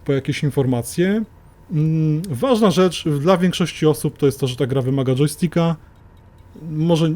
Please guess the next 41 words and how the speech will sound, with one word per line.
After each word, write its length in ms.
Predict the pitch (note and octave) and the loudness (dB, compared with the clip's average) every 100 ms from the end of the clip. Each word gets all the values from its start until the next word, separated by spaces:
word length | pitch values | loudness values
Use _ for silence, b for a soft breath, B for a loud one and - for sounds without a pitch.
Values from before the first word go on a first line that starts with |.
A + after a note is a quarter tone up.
| A#3 | -2
niekoniecznie, 680 | D3+ D#3+ D#3+ F3 F3+ - G3 | 0 2 2 0 -2 2 4
nie, 300 | A#3 - F3+ | 4 2 4
nie 100 | F3 | 4
wymaga, 420 | E3+ F3+ E3+ C3+ | 6 4 4 2
źle 120 | C3 | 0
powiedziałem, 340 | C#3+ B2 A#2+ B2+ - D3+ | -2 -2 -4 -6 -6 -4
źle, 180 | C3+ C#3 D#3+ | -2 -4 -6
przepraszam, 400 | D3 D3+ B2+ B2 | -8 -6 -4 -2
źle 140 | A#2 E3 | -2 0
powiedziałem. 300 | D3+ B2+ G2+ - B D3 | 0 0 -4 -10 B 0
Nie 120 | D3+ | 0
wymaga 300 | D#3+ E3 C#3 | 0 0 0
joysticka, 560 | A#2+ A#2+ G3 F3 E3 D3 B B - - _ - | 0 -4 -2 -2 -2 -6 B B -20 -20 _ -6
ale 220 | D#3 C#3 | 0 0
dobrze 280 | D3 E3 D#3+ | 2 2 2
jest 120 | D3+ | 2
ten 100 | D3 | 0
joystick 360 | B2+ A#2 B2 F#2+ | 0 -4 -8 -4
mieć. 500 | G#2+ A#2+ - - - - - - | 0 0 -2 -10 -14 -18 -20 -20
Są 300 | - A3+ A3 | -2 2 4
osoby, 300 | G#3 G3 F3+ | 4 2 2
które 200 | - F#3 | 2 0
grają 260 | E3 F3 E3 | 0 0 0
klawiaturą 380 | E3+ E3 E3 E3 | -2 -2 -2 0
i 40 | |
myszką, 400 | D#3 - E3+ F3+ - b b b - _ - | -2 -2 -2 -2 -6 b b b -20 _ -20
są 240 | - - F3+ | -10 -4 -2
osoby, 260 | - F3 | 0 -2
które 200 | E3+ E3+ | 0 0
grają 240 | D#3 D#3+ D#3+ | 0 0 0
padem, 480 | E3 D3+ E3 F#3 F3+ _ _ - _ - - - | 2 4 4 2 -4 _ _ -20 _ -20 -20 -6
ale 260 | E3 F3 | 0 2
jednak 300 | E3+ D#3 D#3+ | 2 2 -2
chyba 200 | - D#3+ | 0 0
większość 320 | C#3 D3 - - | 2 0 -4 -10
osób 240 | - B2 | -8 -6
gra, 440 | A#2 B2+ C3 C3 C3 | -2 -2 -2 -4 -6
e, 160 | C3+ B2+ | -4 -4
przy 160 | - C#3 | -2 -2
użyciu 280 | B2 A#2+ B2 | -2 -2 -2
joysticka. 420 | B2+ - - | -2 -4 -12